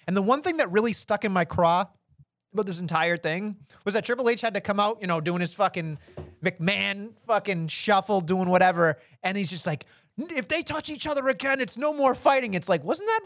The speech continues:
wasn't that, like, a couple weeks ago? Didn't they already, like, what the fuck is going on here, right? Like, eh, like, you're gonna tell me that you're this close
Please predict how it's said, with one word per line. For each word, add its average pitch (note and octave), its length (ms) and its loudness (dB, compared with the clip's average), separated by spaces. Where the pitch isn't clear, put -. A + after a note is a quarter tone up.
wasn't D#4 300 0
that, G#4+ 80 0
like, G4+ 100 0
a D#4+ 80 -2
couple A#3+ 260 0
weeks A3+ 260 0
ago? C4+ 220 4
Didn't A#3+ 200 0
they C4+ 140 2
already, C4+ 200 4
like, G#3+ 240 0
what - 160 0
the A4+ 80 2
fuck G#4 260 0
is C#4 40 -10
going C4 220 0
on B3+ 180 4
here, D#3+ 180 2
right? G3 220 4
Like, G#3 220 0
eh, A3+ 340 -12
like, C4 200 6
you're C4 100 0
gonna C#4 160 0
tell A#3+ 260 -2
me A#3+ 140 -2
that G#3 260 2
you're F#3 140 2
this G#3 240 0
close G3+ 560 4